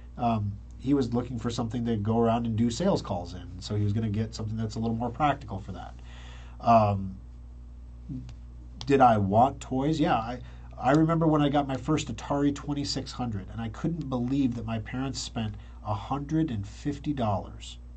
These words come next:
in nineteen eighties money on this video game system. It was a gift for the family, you see, in the same way I think I bought a gift for the family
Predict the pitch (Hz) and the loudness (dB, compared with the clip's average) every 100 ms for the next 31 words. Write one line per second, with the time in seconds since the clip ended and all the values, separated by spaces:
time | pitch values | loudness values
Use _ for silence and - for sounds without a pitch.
0 | - 101 98 120 127 151 135 123 131 147 | -6 -2 0 -2 -2 -4 -4 -6 0 2
1 | 143 113 95 92 90 - - - - - | 2 0 -2 -8 -8 -12 -16 -16 -16 -16
2 | - - - - - - - 110 113 107 | -16 -16 -16 -16 -16 -14 -4 0 0 0
3 | 120 117 104 95 90 - 98 - - - | 2 2 2 0 -6 -8 -8 -10 -12 -14
4 | - - - - - - - - - - | -16 -16 -16 -16 -16 -16 -16 -16 -16 -16
5 | - 190 208 208 170 139 165 - 135 113 | 0 2 6 6 6 6 4 4 0 0
6 | - 143 147 160 160 156 165 175 185 - | 0 0 2 4 4 4 2 0 0 -6
7 | - - 135 135 - 170 160 147 139 131 | -14 -6 -2 -2 0 0 4 6 6 4
8 | 127 139 156 120 127 120 107 127 - 120 | 2 0 2 4 4 4 2 0 0 -2
9 | 107 104 117 113 117 113 | -2 -2 -2 -2 -2 -4